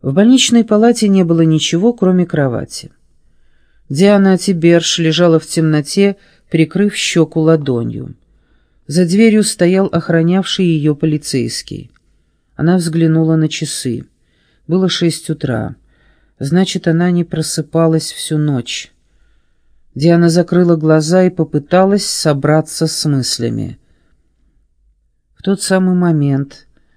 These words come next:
когда в нефритово-бронзовой ванной она узнала человека со змеиной кожей, из глубины парка донёсся вой полицейских сирен. Диана почувствовала облегчение.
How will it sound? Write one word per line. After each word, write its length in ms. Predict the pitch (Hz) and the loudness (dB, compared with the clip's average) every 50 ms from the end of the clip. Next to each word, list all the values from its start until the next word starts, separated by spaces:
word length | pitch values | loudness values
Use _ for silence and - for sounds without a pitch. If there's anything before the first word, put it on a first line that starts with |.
| _ _ _ _ _ | _ _ _ _ _
когда 320 | - - 139 135 147 147 147 | -12 -8 -4 -2 0 0 0
в 80 | 143 | 0
нефритово-бронзовой 1120 | 151 156 151 - 160 175 170 170 165 151 156 151 143 - 160 160 156 143 151 143 156 151 139 | -2 -2 -2 -2 -2 -2 -2 0 0 0 0 0 2 0 0 0 0 -2 -2 -2 -2 -2 0
ванной 520 | 135 160 160 151 143 139 135 135 131 135 | 0 2 2 2 2 0 0 -2 -2 -4
она 260 | - 151 151 151 147 | -2 -2 -2 0 -2
узнала 420 | 147 139 139 151 151 151 147 147 139 | -2 -2 -2 -2 0 0 0 -2 -4
человека 760 | - - 151 147 147 147 151 151 143 - 156 147 143 139 143 - _ _ _ _ _ | -4 -4 -4 -2 0 0 0 -2 -2 -2 -2 -2 -2 -2 -4 -10 _ _ _ _ _
со 220 | - - - 151 147 | -14 -6 -2 -2 -2
змеиной 480 | 135 147 147 151 147 143 143 139 139 | 0 0 0 0 0 0 0 -2 -2
кожей, 640 | 139 - - 185 190 196 160 139 127 120 117 113 - _ _ _ _ _ _ _ _ _ _ _ | -4 -4 -4 -2 0 0 0 -2 -4 -6 -6 -10 -14 _ _ _ _ _ _ _ _ _ _ _
из 180 | - 147 151 151 | -4 -2 -2 0
глубины 400 | 147 165 170 165 185 180 185 180 | 0 0 0 2 2 2 0 0
парка 440 | 180 - 185 185 180 180 - 185 170 | 0 0 0 0 0 0 -2 -2 0
донёсся 600 | 151 156 156 156 156 160 156 - - - 160 147 | 0 2 2 2 0 0 -2 -2 -4 -4 -4 -2
вой 220 | 139 147 156 151 | 0 0 -2 -2
полицейских 840 | 147 - 156 151 143 139 143 - 143 139 127 - - - - 135 - | -2 -2 -2 -2 -2 -4 -6 -4 -4 -4 -4 -6 -10 -12 -14 -12 -10
сирен. 520 | - - 147 139 135 123 123 117 107 107 _ _ _ _ _ _ _ _ _ _ _ _ _ _ _ _ _ _ _ _ _ _ _ _ _ _ _ _ _ _ _ _ - | -10 -8 -8 -6 -6 -8 -10 -10 -12 -14 _ _ _ _ _ _ _ _ _ _ _ _ _ _ _ _ _ _ _ _ _ _ _ _ _ _ _ _ _ _ _ _ 0
Диана 320 | 175 180 190 196 208 202 | 2 4 4 4 4 2
почувствовала 760 | 208 190 180 - - 190 170 - - - 170 165 165 165 160 | 2 2 0 2 0 0 0 -2 -4 -4 -2 0 2 2 2
облегчение. 880 | 156 151 160 156 - - - - 151 131 120 110 113 113 110 110 110 | 2 0 -2 -2 -2 -4 -4 -2 -2 -2 -2 -2 -4 -6 -8 -10 -12